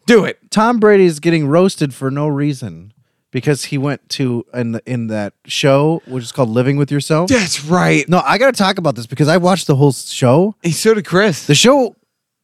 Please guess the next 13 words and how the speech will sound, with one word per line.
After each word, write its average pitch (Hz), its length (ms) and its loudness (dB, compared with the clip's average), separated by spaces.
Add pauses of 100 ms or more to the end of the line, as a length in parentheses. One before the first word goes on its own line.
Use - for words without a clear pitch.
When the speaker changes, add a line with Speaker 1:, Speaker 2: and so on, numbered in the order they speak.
(200)
Speaker 2:
Chris, 165 180 0
what 151 100 2
did 117 60 -10
you, 104 60 -8
did 104 160 -4
you 98 80 -4
like 107 160 -4
it? 156 120 -6 (220)
Speaker 1:
Living 123 240 -4
with 127 140 -4
Yourself. 131 440 -6 (1080)
Speaker 2:
I 294 200 4
know! 262 680 2